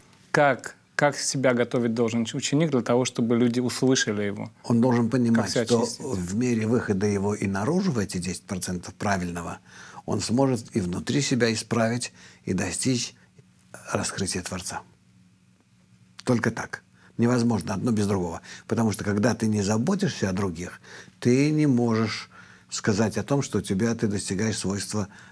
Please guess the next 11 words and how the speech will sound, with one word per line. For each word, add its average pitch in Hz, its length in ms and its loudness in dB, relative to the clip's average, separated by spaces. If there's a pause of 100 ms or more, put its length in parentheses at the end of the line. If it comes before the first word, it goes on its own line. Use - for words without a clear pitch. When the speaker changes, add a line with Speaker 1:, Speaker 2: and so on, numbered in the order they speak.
Speaker 2:
отдачи 87 500 -4
и 85 40 -6
любви. 107 380 -4 (1600)
Speaker 1:
Как 131 200 0
вы 139 60 4
себя 131 160 2
настраиваете, 123 480 2
когда 117 240 0
вы 117 100 -2
сидите 113 380 -2
перед 107 340 -4